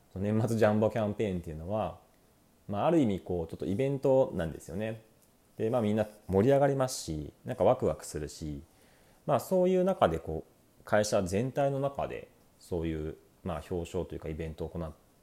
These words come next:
てるんですけども、まあ、実際にその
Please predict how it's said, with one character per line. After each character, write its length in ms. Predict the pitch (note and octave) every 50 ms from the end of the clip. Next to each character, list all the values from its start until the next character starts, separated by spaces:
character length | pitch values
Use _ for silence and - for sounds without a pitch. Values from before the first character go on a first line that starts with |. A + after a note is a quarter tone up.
| _
て 80 | - F2
る 100 | F2 E2
ん 40 | D#2
で 60 | D2
す 80 | - -
け 80 | -
ど 100 | D#2 D2+
も、 280 | F2+ A2 G#2 E2+ D2 - - - - - - _ _ _ _ _ _ _ _ _ _ -
ま 80 | D3+
あ、 20 | C#3
実 120 | D#3 E3
際 240 | D#3+ - F#3+ F#3 F#3
に 80 | F#3 F3
そ 380 | - - - - - - F3
の 320 | F3 F3+ F3+ F3 F3 -